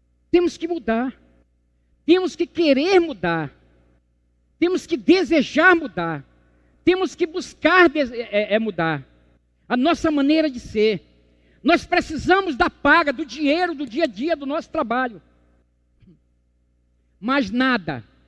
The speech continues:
nada é mais importante do que você alinhar-se com Jesus Cristo. Alinhar-se verdadeiramente com Deus.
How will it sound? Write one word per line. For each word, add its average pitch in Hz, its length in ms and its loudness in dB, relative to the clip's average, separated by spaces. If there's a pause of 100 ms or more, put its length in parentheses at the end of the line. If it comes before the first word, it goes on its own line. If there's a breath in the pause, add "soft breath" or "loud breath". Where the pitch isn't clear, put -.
(320)
nada 208 640 0 (580)
é 240 100 0
mais 269 760 2
importante 269 1000 -2 (1040)
do 185 120 -20
que 226 140 -6
você 214 300 -6
alinhar-se 220 600 -2
com 202 160 -12
Jesus 185 280 -10
Cristo. 160 360 -12 (340)
Alinhar-se 226 680 0
verdadeiramente 247 1200 2
com 220 160 -8
Deus. 165 440 -8